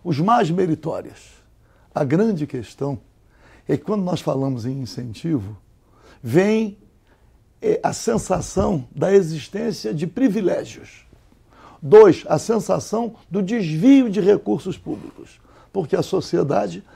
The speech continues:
não vê os resultados. Na questão da prática esportiva,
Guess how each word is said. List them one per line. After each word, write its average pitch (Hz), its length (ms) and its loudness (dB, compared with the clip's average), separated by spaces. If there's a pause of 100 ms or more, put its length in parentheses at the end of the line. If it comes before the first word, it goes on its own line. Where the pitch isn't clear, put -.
(140)
não 233 380 0
vê 202 280 4
os 175 200 -4
resultados. - 1080 -12 (720)
Na 180 140 2
questão - 380 -2
da 226 140 4
prática 190 420 -2
esportiva, 165 920 -6